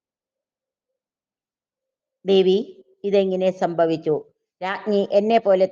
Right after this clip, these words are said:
തന്നെ ഇരിക്കുന്നു. എന്റെ യൗവനത്തിൽ ഞാൻ എങ്ങനെയിരുന്നുവോ അങ്ങനെയാണ് ഇപ്പോൾ അവ-, ഇപ്പോൾ അവര്. ഇതിന്റെ രഹസ്യം എന്താണ്? കൂടാതെ ഈ മന്ത്രിമാരെല്ലാം ഞങ്ങളുടെ കൊട്ടാരത്തിൽ ഉണ്ടായിരുന്നവർ തന്നെ എന്ന് തോന്നുന്നു.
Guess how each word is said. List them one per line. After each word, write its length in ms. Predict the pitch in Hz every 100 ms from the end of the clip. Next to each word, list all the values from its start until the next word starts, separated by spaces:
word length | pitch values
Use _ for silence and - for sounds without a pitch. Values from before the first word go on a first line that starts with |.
| 175
തന്നെ 160 | 160
ഇരിക്കുന്നു. 520 | 160 143 151 143 143 - _ _ -
എന്റെ 260 | 202 208
യൗവനത്തിൽ 720 | 208 185 196 208 220 220 214 190
ഞാൻ 280 | 180 180 -
എങ്ങനെയിരുന്നുവോ 1040 | 180 180 196 196 180 170 170 175 170 170 _ _ -
അങ്ങനെയാണ് 720 | 202 220 214 196 180 175 175 - _ _ _ _ _ _ _ _ _ _ 170
ഇപ്പോൾ 360 | 160 180 175 165
അവ-, 160 | 160
ഇപ്പോൾ 460 | 170 196 - 208 180
അവര്. 280 | 156 147 131 - _ _ -
ഇതിന്റെ 300 | 220 240 233
രഹസ്യം 500 | 196 190 - 262 240
എന്താണ്? 600 | 196 185 165 160 156 - _ _
കൂടാതെ 540 | 233 285 285 277 269
ഈ 200 | 247 254
മന്ത്രിമാരെല്ലാം 1000 | 247 240 233 262 262 262 254 240 240 226 -
ഞങ്ങളുടെ 520 | 208 220 240 233 226
കൊട്ടാരത്തിൽ 640 | 214 208 208 214 214 214 208
ഉണ്ടായിരുന്നവർ 720 | 180 180 180 170 180 180 180
തന്നെ 520 | 180 170 175 170 -
എന്ന് 200 | 180 170 170
തോന്നുന്നു. 500 | 170 160 160 156 156